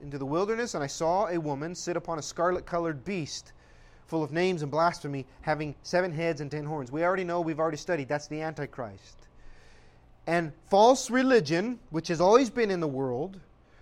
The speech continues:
will be paired with the government that he is head of.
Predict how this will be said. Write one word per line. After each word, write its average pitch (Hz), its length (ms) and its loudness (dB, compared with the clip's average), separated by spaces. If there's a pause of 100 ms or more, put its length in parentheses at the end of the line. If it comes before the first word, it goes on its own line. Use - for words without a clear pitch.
(100)
will 180 180 8
be 180 280 2
paired 214 520 6
with 185 300 0 (160)
the 165 100 0
government 214 640 4
that 180 160 4
he 240 320 0
is 208 160 8
head 180 220 0
of. 101 220 -10